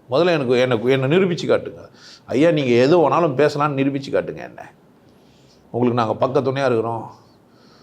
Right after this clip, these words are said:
என்னை அரெஸ்ட் பண்ணிட்டு தான் உன்னை அரெஸ்ட் பண்ண முடியும். நான் செத்த பிறகு தான் நீ சாவ அப்படின்னு சொல்லி ஒரு நூறு பேர் வா சுத்தி நில்லுங்க. அப்ப நான் என்ன வேணா பேசலாம். சுதந்திரமா இது? சீ, அவதூறுன்றீங்க.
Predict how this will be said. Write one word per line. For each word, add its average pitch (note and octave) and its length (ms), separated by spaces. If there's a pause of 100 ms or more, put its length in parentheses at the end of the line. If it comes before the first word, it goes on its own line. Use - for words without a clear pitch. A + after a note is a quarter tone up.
(400)
என்னை C3+ 280
அரெஸ்ட் E3 220
பண்ணிட்டு C#3+ 180
தான் D#3 140
உன்னை C3+ 160
அரெஸ்ட் C3 160
பண்ண A#2 160
முடியும். G2+ 400 (520)
நான் B2+ 240
செத்த C#3+ 340
பிறகு C#3 160
தான் D3+ 120
நீ C3 100
சாவ A2+ 640 (100)
அப்படின்னு A#2 260
சொல்லி C#3 260
ஒரு A2+ 140
நூறு A2 200
பேர் A#2 180
வா A2+ 260
சுத்தி - 280
நில்லுங்க. G#2+ 360 (920)
அப்ப G#2 240
நான் G2 120
என்ன A2+ 300
வேணா C3 160
பேசலாம். - 400 (400)
சுதந்திரமா C#3+ 680
இது? E2 380 (800)
சீ, - 400
அவதூறுன்றீங்க. C#3 880